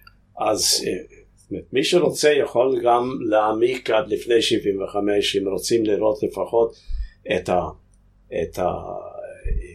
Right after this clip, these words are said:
מי, מי יסתובב איפה, אה, ואיך נקשרו הקשרים, ואיך, ואיזה תפקיד מילאו הסורים, ובמידה מסוימת ה-, השיעים הלבנונים, לא החמולות.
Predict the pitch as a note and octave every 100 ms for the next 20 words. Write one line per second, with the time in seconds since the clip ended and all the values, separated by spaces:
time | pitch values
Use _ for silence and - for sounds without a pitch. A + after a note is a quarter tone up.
0 | - G#2 C#3+ E3 C#3 C3 E3 G3 - D#3+
1 | C#3+ C#3+ C#3 - C3 C#3 - C3 A#2 A2+
2 | G2 - _ _ _ - A2+ G#2 G#2 G2
3 | G2+ G2 F#2+ A#2+ D3 D3+ D3+ D3+ - C3+
4 | C3 C3 - B2+ A#2 A#2 A#2 A#2 G#2+ -
5 | B2 C3+ - - - - A#2 - A#2+ -
6 | A#2+ C#3 F3 F3 A#2+ - - D3 C3 A2+
7 | A2+ B2 C3+ - - C3 B2 C#3+ D3+ -
8 | _ _ _ - G2 G#2+ A2 - - G2+
9 | G2+ G#2+ A2+ A#2 C3 B2+ A#2+ A#2 A#2 A#2
10 | G2+ F2+ E2+ E2+ - - _ - F#2+ F2+
11 | F2+ E2+ E2 - A#2+ A#2+ A#2 G2 F#2 F#2+
12 | G2+ A2+ B2+ B2+ _ _ _ - A#2+ A#2+
13 | D3 G#3+ G3 F3 C#3+ - A#2+ B2+ C3+ A#2+
14 | F2+ -